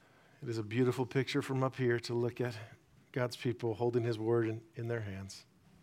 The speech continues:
Hebrews chapter three, the word of God reads, "Therefore, holy brothers, you who share in a heavenly calling, consider Jesus, the apostle and high priest of our confession,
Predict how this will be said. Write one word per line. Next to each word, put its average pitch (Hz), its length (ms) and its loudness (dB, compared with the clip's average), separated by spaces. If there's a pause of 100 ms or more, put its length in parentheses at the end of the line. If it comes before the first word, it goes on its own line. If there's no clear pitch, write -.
(400)
Hebrews 165 380 10
chapter 147 340 8
three, 135 400 6 (220)
the 143 80 4
word 143 180 6
of 131 140 2
God 131 480 8
reads, 131 600 2 (1200)
"Therefore, 123 640 8 (460)
holy 170 300 6
brothers, 107 600 0 (480)
you 160 140 10
who 180 180 6
share 175 480 8
in 170 120 8
a 147 80 8
heavenly 180 500 4
calling, 107 560 0 (320)
consider 180 500 10
Jesus, 123 800 4 (220)
the 139 140 8
apostle 165 640 4
and 123 100 0
high 135 220 2
priest - 560 2 (100)
of 117 140 2
our 120 120 8
confession, 104 640 -4